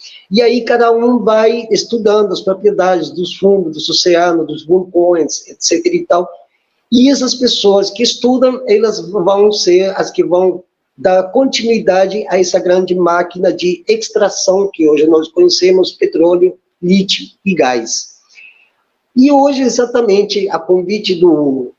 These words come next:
do Geraldo e do, e do, do canal Clima, Ação Clima, né? Clima Popular, né?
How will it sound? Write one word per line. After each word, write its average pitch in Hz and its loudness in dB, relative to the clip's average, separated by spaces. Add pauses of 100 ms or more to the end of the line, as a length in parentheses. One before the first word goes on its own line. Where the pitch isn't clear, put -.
(160)
do 160 2
Geraldo 170 2
e 151 -2
do, 139 0
e 135 2
do, 123 2 (360)
do 139 0
canal 170 0
Clima, 156 0 (300)
Ação 165 -2
Clima, 180 0
né? 175 0 (360)
Clima 165 2
Popular, 156 0
né? 151 -4